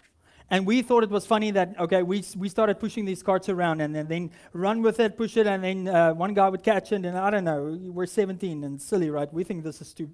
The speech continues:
uh, uh, funny. It's actually stupid. Uh, okay, and, uh, so we do this, and then I do this, I, I, I push it, and I think my friends are gonna catch it, and,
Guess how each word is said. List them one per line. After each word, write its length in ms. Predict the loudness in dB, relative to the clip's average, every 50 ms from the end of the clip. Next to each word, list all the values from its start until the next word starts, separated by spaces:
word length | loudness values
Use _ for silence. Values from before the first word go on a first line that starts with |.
| _
uh, 60 | -6
uh, 380 | -4 -2 -2 -2 -4 -4 -8 -8
funny. 320 | -4 -4 -4 -4 -6 -10 -12 _ -20 -16
It's 120 | -10 -8
actually 280 | -6 -6 -6 -6 -10 -10
stupid. 380 | -8 -6 -8 -8 -8 -10 -14 _ _ -20 -20 -12 -4
Uh, 260 | 0 2 4 4 4
okay, 260 | 4 4 4 4 4 2
and, 200 | 0 2 4 6
uh, 200 | 6 8 6 4 2 -6 -2
so 140 | 4 6 6
we 120 | 6 6
do 200 | 4 4 4 4
this, 240 | 4 4 4 4 4
and 160 | 4 4 4
then 180 | 4 2 2 0
I 300 | 0 2 2 4 4 2
do 280 | 2 2 2 2 2 4
this, 380 | 4 4 4 2 0 -8 -12 -14 -18 -2 4
I, 200 | 6 6 6 6
I, 380 | 4 4 4 4 4 4 4
I 40 | 2
push 320 | 2 0 -2 -4 -2 -2 0
it, 100 | 2 2
and 280 | 2 2 2 2 4
I 140 | 4 6 4
think 220 | 4 2 -2 0
my 140 | 2 2 2
friends 240 | 2 2 0 0 0
are 60 | 0
gonna 160 | 0 2 0
catch 340 | 2 4 4 4 4 2 0
it, 100 | 0 2
and, 300 | 4 4 4 2 0 -4